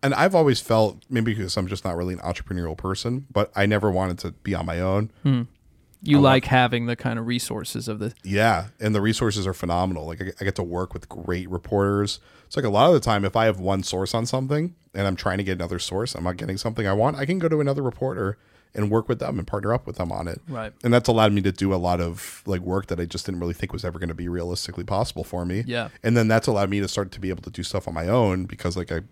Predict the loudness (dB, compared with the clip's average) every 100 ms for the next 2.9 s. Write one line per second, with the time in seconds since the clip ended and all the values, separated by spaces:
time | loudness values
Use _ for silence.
0 | _ -10 -6 -6 -6 -6 -6 -8 -6 0
1 | 2 2 0 -4 -6 -8 -6 -6 -8 -10
2 | -10 -10 -8 -2 -4 -2 0 2 0